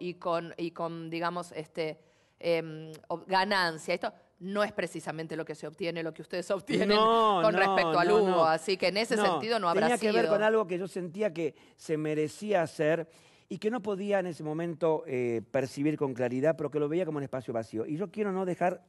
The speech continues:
Speaker 2: quiero decir algo que vos dijiste, porque para mí es esencial. Yo soy una persona que se la pasa hablando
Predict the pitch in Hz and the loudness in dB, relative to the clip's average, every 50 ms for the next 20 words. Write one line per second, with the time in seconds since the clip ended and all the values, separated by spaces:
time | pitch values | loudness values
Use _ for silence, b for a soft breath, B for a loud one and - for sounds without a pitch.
0 | _ _ _ _ _ _ - - 220 233 196 151 123 117 110 - 131 131 135 131 | _ _ _ _ _ _ -8 0 2 2 4 4 2 -4 -4 -6 -6 -4 -4 -4
1 | 117 120 117 117 113 113 107 - 110 104 - - 110 117 123 117 131 135 143 156 | -6 -6 -6 -6 -6 -6 -8 -10 -12 -12 -10 -10 -10 -10 -8 -8 -8 -8 -8 -8
2 | 156 143 - - 120 113 113 - - 98 92 90 - b b b b b b b | -10 -10 -12 -12 -12 -12 -12 -10 -8 -8 -8 -8 -8 b b b b b b b
3 | b b b b b b b b b b b b b b _ - - 220 - - | b b b b b b b b b b b b b b _ -6 -6 -6 -4 -4
4 | 214 196 175 147 165 - 196 180 170 165 165 165 - - - 165 160 156 - - | -4 -4 -2 -4 -4 -4 -4 -4 -2 -2 -4 -4 -4 -6 -4 -2 -2 -2 0 0
5 | 220 214 - 196 170 156 156 160 170 175 180 185 185 - | -2 -2 0 -2 0 0 2 0 0 0 -2 -2 -4 -4